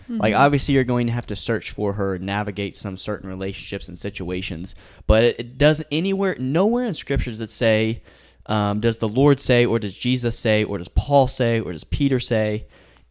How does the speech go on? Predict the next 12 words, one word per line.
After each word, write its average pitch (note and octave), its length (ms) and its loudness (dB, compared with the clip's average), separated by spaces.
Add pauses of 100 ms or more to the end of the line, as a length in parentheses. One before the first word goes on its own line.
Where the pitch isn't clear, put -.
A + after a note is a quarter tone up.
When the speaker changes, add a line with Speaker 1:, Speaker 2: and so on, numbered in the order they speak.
Speaker 1:
any, E3 240 2
or A2 140 -4
does F#2+ 180 -10
Moses C3+ 360 4
say A2+ 300 0
anything B2+ 480 -2
about, A2 460 -2 (300)
yeah, A#2+ 460 0
you G#2+ 140 -4
need C3 360 2
to C#3 100 0
date A2 520 0